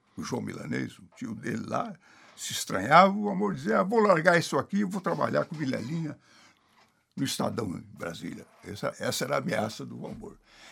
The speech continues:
Então, dizia que a, havia essa conexão. Quem trabalhasse na Folha de Londrina estava apto, no Estadão, na Folha de São Paulo, o Jota mesmo, o Jota passou a, trabalhava na Folha,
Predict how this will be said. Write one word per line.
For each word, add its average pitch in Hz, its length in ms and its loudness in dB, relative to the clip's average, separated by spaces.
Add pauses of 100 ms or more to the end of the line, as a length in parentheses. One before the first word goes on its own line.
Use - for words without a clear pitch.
Então, 254 440 0
dizia 190 400 2
que - 140 -4
a, - 180 0 (320)
havia 170 500 4
essa 220 200 -4
conexão. 175 720 -4 (680)
Quem 214 140 6
trabalhasse 131 540 2
na 113 60 -6
Folha 123 200 -8
de 110 60 -6
Londrina 113 340 -4
estava 165 500 4
apto, - 220 6 (1500)
no - 80 -14
Estadão, 147 540 -2
na 110 160 -4
Folha 113 340 -8
de 98 260 -18 (1200)
São - 240 -8
Paulo, 202 480 2
o - 60 -10
Jota 156 360 0
mesmo, 180 300 -2
o 95 40 -6
Jota 247 360 -10
passou 254 380 -6
a, 226 40 -10 (460)
trabalhava 104 480 0
na 135 100 -2
Folha, 196 480 -2